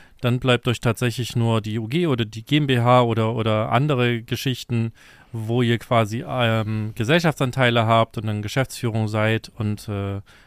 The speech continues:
da ist das möglich, aber die G B R funktioniert nur, wenn ihr tatsächlich in Deutschland gemeldet seid, weil das eben über ein Einzelunternehmen läuft. Also jeder hat sozusagen sein, sein Gewerbe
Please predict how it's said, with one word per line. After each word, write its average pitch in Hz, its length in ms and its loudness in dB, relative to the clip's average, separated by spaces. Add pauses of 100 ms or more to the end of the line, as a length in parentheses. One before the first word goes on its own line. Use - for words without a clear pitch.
(340)
da 117 160 4
ist 120 140 -2
das 117 160 -4
möglich, 143 640 2
aber 117 220 0
die 110 120 -8
G 113 160 0
B 123 120 0
R 110 140 2
funktioniert 113 600 -4
nur, 113 400 -2
wenn 110 160 -2
ihr 107 320 -4
tatsächlich 104 760 -6 (540)
in 120 140 2
Deutschland 110 460 0
gemeldet 117 340 2
seid, 123 300 2
weil 117 140 6
das 123 180 0
eben 123 160 -2
über 120 180 -2
ein 113 80 -2
Einzelunternehmen 135 800 2
läuft. 120 320 2
Also 113 160 -2
jeder 113 260 0
hat 110 140 0
sozusagen 110 540 -4
sein, 107 320 -4
sein 107 500 -6
Gewerbe 123 640 2